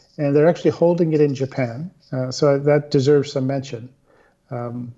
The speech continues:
which is a, a good thing. The, uh, other thing I'm, I'm watching is the, once again, it's the U S response to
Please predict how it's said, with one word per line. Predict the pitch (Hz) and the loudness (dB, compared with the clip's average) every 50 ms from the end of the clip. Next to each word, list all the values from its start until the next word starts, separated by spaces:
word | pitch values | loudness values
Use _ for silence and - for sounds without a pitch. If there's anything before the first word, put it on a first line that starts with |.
| _ _ - | _ _ -2
which | 151 139 131 135 - 135 | 0 0 0 0 0 -2
is | 127 123 | 0 0
a, | 139 - 156 143 151 - | 0 0 0 0 0 0
a | 147 | 2
good | 120 147 147 139 139 | 2 2 2 2 0
thing. | - 135 117 120 131 139 | 0 0 0 -2 -4 -2
The, | 131 143 143 139 135 135 - - - - - - - _ _ - | 0 2 2 2 0 -2 -8 -18 -20 -20 -20 -20 -20 _ _ -2
uh, | 156 - - | -2 0 2
other | 208 196 208 269 240 | 2 4 6 4 4
thing | - - 190 165 151 | 4 4 2 2 4
I'm, | 151 147 175 233 | 2 2 2 0
I'm | 165 147 | 0 2
watching | 139 147 147 139 135 135 - 151 139 147 - | 2 4 4 2 2 2 0 0 0 0 0
is | 196 160 147 143 139 135 135 131 - - - - _ _ _ _ _ _ _ _ _ _ _ _ - | 2 2 4 4 4 2 -2 -6 -8 -14 -18 -20 _ _ _ _ _ _ _ _ _ _ _ _ -12
the, | - 160 143 139 147 147 147 147 143 143 | -10 -6 -2 0 2 4 4 4 2 2
once | 143 139 147 156 147 - | 0 0 -2 -2 -2 -2
again, | 151 135 143 151 147 127 117 120 131 - | 0 2 2 4 2 2 0 -2 -4 -2
it's | 151 135 - - | -4 -4 -4 -4
the | - - 151 147 | -2 2 2 4
U | 143 139 135 147 180 196 190 | 4 4 4 4 4 6 6
S | 185 170 170 - - | 4 2 2 0 -2
response | 151 143 - - - - 165 156 147 139 135 135 - - - - _ _ - | -2 -2 -4 -6 -4 -2 0 0 2 0 -2 -6 -10 -16 -18 -20 _ _ -16
to | - - - - 160 156 151 147 139 135 135 127 - | -14 -4 2 4 4 6 6 6 4 4 2 0 -2